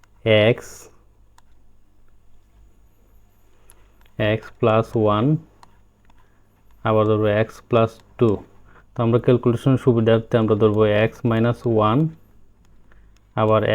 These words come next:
x minus two। তো আমরা সংখ্যাগুলো এই নিয়মে ধরেছি, স-, জিরোর ডান পাশে যদি আমরা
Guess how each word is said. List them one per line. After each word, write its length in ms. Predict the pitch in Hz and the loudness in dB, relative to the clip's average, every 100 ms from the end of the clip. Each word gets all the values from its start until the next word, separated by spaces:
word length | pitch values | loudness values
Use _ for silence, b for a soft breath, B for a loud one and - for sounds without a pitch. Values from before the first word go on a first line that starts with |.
| 117 | 0
x 20 | - - | -2 -4
minus 300 | 117 117 127 - - - | -2 0 -2 -6 -8 -2
two। 140 | 107 - - _ _ _ - _ - - - - - - - - | 0 -2 -12 _ _ _ -20 _ -20 -20 -20 -20 -20 -20 -20 -10
তো 40 | - 120 | -2 0
আমরা 140 | 120 117 | 0 0
সংখ্যাগুলো 420 | 135 123 120 123 127 127 156 139 135 | 0 0 2 4 4 2 -4 -6 2
এই 80 | 123 120 | 4 4
নিয়মে 260 | 120 117 117 113 | 2 0 0 2
ধরেছি, 280 | 117 120 113 | 0 0 -4
স-, 140 | - - 156 131 123 117 | -6 -8 -2 0 2 2
জিরোর 340 | 117 123 131 131 - - _ _ - 127 | 6 6 6 2 -16 -20 _ _ -8 0
ডান 140 | 117 123 123 | 2 2 2
পাশে 340 | 127 - 131 131 127 - _ 143 | 0 2 4 4 0 -6 _ -4
যদি 140 | 127 123 | 0 0
আমরা 120 | 117 | 0